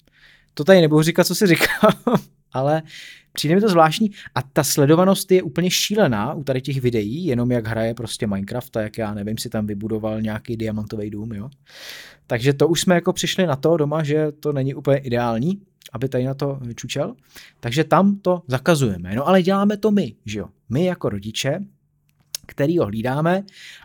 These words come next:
a máme o tom přehled, nebo snažíme se o tom mít přehled. Eh, nevím, jak tady to bychom dělali s nějakým Androidovým tabletem, jestli tam jsou nějaký podobný funkce, možná jo.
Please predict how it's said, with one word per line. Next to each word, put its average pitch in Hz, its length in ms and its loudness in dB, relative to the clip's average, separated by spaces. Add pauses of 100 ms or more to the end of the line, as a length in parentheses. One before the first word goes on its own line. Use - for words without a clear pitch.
(100)
a 123 340 -4
máme 151 300 2
o 151 100 4
tom 147 220 -2
přehled, 101 380 -6
nebo 120 160 -2
snažíme 123 380 -2
se - 160 -8 (180)
o 104 40 -10
tom 101 160 -6
mít 101 180 -6
přehled. 95 420 -12 (140)
Eh, 107 240 -8
nevím, 143 260 0
jak 147 160 -2
tady 139 200 0
to 143 100 -6
bychom 139 240 -4
dělali 123 260 -4
s - 80 -6
nějakým 131 320 -8
Androidovým 117 420 -8
tabletem, 151 460 -8
jestli - 180 -12
tam 101 160 -10
jsou 110 180 -12
nějaký 170 340 -2
podobný 143 320 -6
funkce, 139 380 -8 (180)
možná 98 280 -8
jo. 165 100 -2